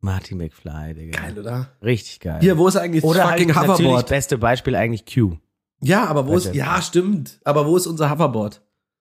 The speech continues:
Speaker 1: Wo ist unser Hoverboard?
Speaker 2: Ja.
Speaker 1: Wo sind unsere fliegenden Autos?
Speaker 2: Das ist ein geiler Folgentitel. Wo, wo ist unser Hoverboard?
Speaker 1: <laughs>
Speaker 2: Das ist geil.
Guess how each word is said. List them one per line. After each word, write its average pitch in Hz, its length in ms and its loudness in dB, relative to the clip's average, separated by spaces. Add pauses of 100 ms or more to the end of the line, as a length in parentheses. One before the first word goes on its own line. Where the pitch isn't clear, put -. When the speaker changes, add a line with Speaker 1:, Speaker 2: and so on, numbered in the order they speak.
(340)
Speaker 1:
Wo 110 100 4
ist 110 60 -2
unser 113 240 0
Hoverboard? 123 380 0
Speaker 2:
Ja. 135 300 0
Speaker 1:
Wo 110 60 -2
sind 120 180 -4
unsere 110 240 -6
fliegenden 113 320 -4
Autos? - 240 -2
Speaker 2:
Das 107 80 -2
ist - 240 -4
ein 202 100 -6
geiler 139 260 0
Folgentitel. 185 720 -2
Wo, 139 120 0 (220)
wo 139 120 2
ist 139 100 2
unser 147 320 -2
Hoverboard? 135 560 -2
Speaker 1:
<laughs> - 0 -
Speaker 2:
Das 110 120 0
ist - 920 -2
geil. 156 300 -4